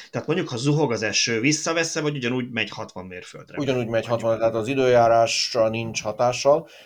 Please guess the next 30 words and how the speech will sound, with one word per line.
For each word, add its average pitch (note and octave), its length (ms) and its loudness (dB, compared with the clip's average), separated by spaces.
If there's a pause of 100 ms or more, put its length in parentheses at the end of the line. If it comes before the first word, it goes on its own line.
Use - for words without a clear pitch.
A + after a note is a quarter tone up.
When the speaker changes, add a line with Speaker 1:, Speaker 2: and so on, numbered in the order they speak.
Speaker 2:
Mintha E3 220 -6
most D3 180 2
láttam D#3 420 6
volna A2+ 340 4
egy, G#2+ 260 -2
ö, G#2+ 340 4
videót G#2 500 0
a F#2+ 160 2
YouTube-on, G2+ 560 -6
valaki G2+ 340 -4
vezette F#2+ 400 -4
hóban, G#2+ 600 -2 (320)
és G#2 240 0
hát A#2 100 2
Speaker 1:
Mhm. A2+ 100 2
Speaker 2:
ott A#2+ 120 0
se - 180 -2
volt F2+ 340 -2
semmi, F#2+ 840 -4
ö, G#2+ 140 -8
sebességcsökkentő G#2+ 960 -2
hatása F#2+ 460 -4
annak, F#2+ 280 -6
hogy, F#2+ 240 -14 (500)
hogy F#2+ 160 -14
hóban F2 340 -4
vezet. F2+ 340 -6 (960)
Ö, - 60 -12
tehát F#2 480 -4
ez, G#2+ 300 -2